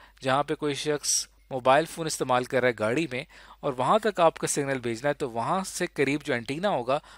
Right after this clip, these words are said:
वहाँ तक आपकी कॉल को मिला दिया जाएगा और फिर एंटीना से ये कनेक्ट हो जाएगा मोबाइल फ़ोन तक। उसके बाद यहाँ पे आपके पास है कि आप अगर दुनिया के किसी भी दूसरे मुल्क में बात पहुँचाना चाहते हैं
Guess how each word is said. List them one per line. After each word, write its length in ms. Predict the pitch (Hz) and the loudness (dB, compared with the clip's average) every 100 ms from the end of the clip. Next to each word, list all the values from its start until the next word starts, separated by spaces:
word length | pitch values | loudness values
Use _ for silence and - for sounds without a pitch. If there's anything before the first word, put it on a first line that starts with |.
| - | -10
वहाँ 180 | 127 160 | 0 0
तक 160 | 185 185 - | 0 -4 0
आपकी 400 | 127 - - 151 | 0 0 -8 -12
कॉल 300 | - 120 113 | -2 0 0
को 140 | 107 | -4
मिला 260 | 156 107 92 | -4 -4 -6
दिया 180 | 98 95 | -6 -8
जाएगा 260 | 104 117 | -6 -4
और 100 | 151 - | -4 -4
फिर 200 | 180 160 | -8 -6
एंटीना 400 | 143 135 175 233 | -8 -6 -4 -2
से 280 | 214 156 151 - - - | 0 0 -2 -4 -14 -8
ये 80 | 160 | -2
कनेक्ट 360 | 156 139 - | 2 2 0
हो 100 | 139 | -4
जाएगा 300 | 117 110 123 | -2 -2 -2
मोबाइल 340 | 180 120 101 95 | -4 -2 -2 -4
फ़ोन 260 | - - - | -12 -20 -18
तक। 100 | - _ _ _ _ _ - - - - - _ - | -18 _ _ _ _ _ -20 -20 -20 -20 -20 _ -6
उसके 200 | - 247 | -2 6
बाद 280 | 214 208 180 | 10 10 8
यहाँ 280 | 147 143 185 | 2 4 4
पे 180 | 196 | 2
आपके 340 | 202 147 147 175 | 0 2 2 0
पास 400 | 170 156 151 - | 4 6 6 4
है 200 | 147 156 | 2 2
कि 360 | - - 143 - 135 | -2 -6 -4 -4 2
आप 300 | 131 139 143 | 2 2 -4
अगर 180 | 123 | -6
दुनिया 280 | 120 123 139 | -6 -6 -8
के 120 | - | -8
किसी 340 | 147 160 - 214 | -8 -4 -4 -4
भी 180 | 196 185 | -6 -8
दूसरे 420 | 127 131 - 214 | -8 -8 -2 -2
मुल्क 280 | 170 156 160 | -2 -6 -6
में 200 | 143 117 | -8 -2
बात 240 | 110 110 | -2 -2
पहुँचाना 380 | 113 98 110 107 | -6 -8 -6 -6
चाहते 320 | 113 110 - | -4 -6 -4
हैं 120 | 151 | -8